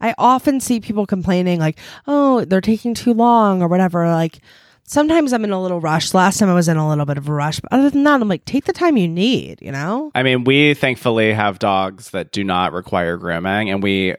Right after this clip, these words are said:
Speaker 2: often
Speaker 1: Right.
Speaker 2: talk about it. Like, it does come up often, like, thank God we don't have to deal with, like, a grooming bill.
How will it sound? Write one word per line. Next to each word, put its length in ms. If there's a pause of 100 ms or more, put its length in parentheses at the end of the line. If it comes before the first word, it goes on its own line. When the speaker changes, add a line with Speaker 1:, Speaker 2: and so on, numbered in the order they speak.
(300)
Speaker 2:
often 300
Speaker 1:
Right. 260
Speaker 2:
talk 300
about 260
it. 140
Like, 120
it 120
does 240
come 160
up 100
often, 320
like, 180
thank 200
God 180
we 80
don't 140
have 140
to 100
deal 180
with, 240
like, 240
a 100
grooming 400
bill. 380